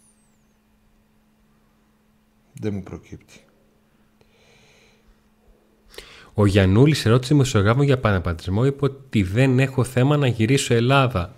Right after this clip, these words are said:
Speaker 2: αλλά δεν είναι αυτή η στιγμή», πρέπει να είπε.
Speaker 1: Ποιος, ο Γιαννούλης;
Speaker 2: Ο Γιαννούλης.
Speaker 1: Ο Τζόλης; Δεν έχει πρόβλημα
Speaker 2: Να σου πω
Speaker 1: να γυρίσει
Speaker 2: κάτι, αυτή τη στιγμή ψάχνει ομάδα ο Γιαννούλης, ο Τζόλης, ο Λιμιός και ο Πέλκας.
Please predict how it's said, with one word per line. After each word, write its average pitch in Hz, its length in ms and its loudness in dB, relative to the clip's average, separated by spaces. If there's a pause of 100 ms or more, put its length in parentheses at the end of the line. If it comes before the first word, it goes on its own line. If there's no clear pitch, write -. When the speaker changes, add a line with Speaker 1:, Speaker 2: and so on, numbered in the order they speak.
(100)
Speaker 2:
αλλά 110 360 0
δεν 139 360 -2
είναι 156 380 -2 (1300)
αυτή 104 300 -4
η 151 60 2
στιγμή», 120 600 -2 (1000)
πρέπει 95 160 0
να 95 140 0
είπε. 85 260 -4 (680)
Speaker 1:
Ποιος, 101 220 -14
ο - 20 -10
Γιαννούλης; 95 540 -8 (140)
Speaker 2:
Ο 101 60 -2
Γιαννούλης. 92 600 -2
Speaker 1:
Ο 107 140 -4
Τζόλης; 156 520 0 (1600)
Δεν 107 220 -2
έχει 90 120 -4
πρόβλημα 92 240 -4
Speaker 2:
Να 120 40 4
σου - 80 -2
πω - 80 0
Speaker 1:
να - 60 2
γυρίσει 165 140 4
Speaker 2:
κάτι, 120 40 2
αυτή 190 180 2
τη - 60 0
στιγμή 185 280 0 (300)
ψάχνει 165 360 2
ομάδα 143 300 4
ο 117 40 8
Γιαννούλης, 113 680 2
ο 101 160 0
Τζόλης, 131 580 4 (220)
ο 113 140 2
Λιμιός 110 480 4
και - 100 -2
ο 175 60 4
Πέλκας. 139 460 4